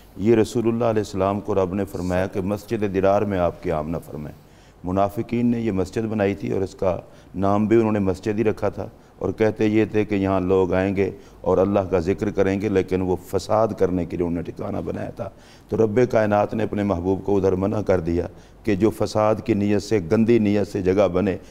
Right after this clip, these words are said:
चाहे उसका नाम मस्जिद भी हो, आपने नहीं जाना। और उसे नबी पाक ने फिर गिरवा और जलवा भी दिया था। अब इरशाद हुआ कि आप उस मस्जिद में खड़े हों जो इब्तदाई दिन से तकवे की बुनियाद पर बनी है। अच्छा, इसमें दो कौल हैं कि इससे मुराद मस्जिद कुबा है या मस्जिद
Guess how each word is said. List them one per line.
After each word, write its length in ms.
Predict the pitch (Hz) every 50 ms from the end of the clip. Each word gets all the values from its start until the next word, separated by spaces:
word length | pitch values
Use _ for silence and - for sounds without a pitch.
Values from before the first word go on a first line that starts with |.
| - - -
चाहे 160 | - 135 131
उसका 240 | 123 113 - - 113 107
नाम 220 | 107 101 98 95
मस्जिद 300 | 101 98 - - 117 104
भी 120 | 98 98
हो, 80 | 98 101
आपने 280 | 92 87 87 85 - 87
नहीं 160 | 90 92 92
जाना। 280 | 85 80 78 82 80 - - - - - -
और 120 | - 127
उसे 200 | 135 123 135 123
नबी 260 | 117 107 104 113 113 101
पाक 260 | - 101 101 101 90
ने 120 | 107 101
फिर 180 | 87 - 95 87
गिरवा 340 | 76 85 95 92 92 95 95
और 160 | 95 90 90
जलवा 340 | 85 90 90 92 92 95 95
भी 140 | 90 92 90
दिया 220 | 82 85 82 76
था। 200 | 73 - 73 - - - - - - - -
अब 160 | - 120 135
इरशाद 380 | 143 120 - - 131 131 127 127
हुआ 180 | 131 127 127
कि 120 | 127 127 127
आप 200 | 120 113 113 - -
उस 180 | 139 - - 127
मस्जिद 300 | 120 110 - - 120 107
में 120 | 110 104
खड़े 220 | - - 101 98 98
हों 140 | 104 117 120
जो 200 | 101 113 113 - - -
इब्तदाई 680 | 110 110 - - - 110 95 98 104 107 113 123 117 104
दिन 240 | 90 104 110 120 117
से 160 | - 120 110 - - -
तकवे 320 | 131 120 - 123 131 127
की 120 | 123 - 113
बुनियाद 400 | 98 90 92 90 90 87 85 -
पर 100 | 82 82
बनी 240 | 80 78 76 69 - -
है। 120 | - - - - - - - - - - - -
अच्छा, 180 | 113 110 - 143
इसमें 320 | 127 139 135 147 147 139
दो 180 | 101 113 127 139
कौल 280 | - 120 110 98 92 92
हैं 140 | 92 95 104
कि 120 | - 110
इससे 220 | 113 107 - 127 113
मुराद 340 | 110 107 110 107 110 101
मस्जिद 400 | 101 104 104 95 - 117 107 107
कुबा 320 | 98 101 98 87 98 101 104
है 180 | 104 110 107
या 100 | 104 101 95
मस्जिद 360 | 92 98 95 - - 98 92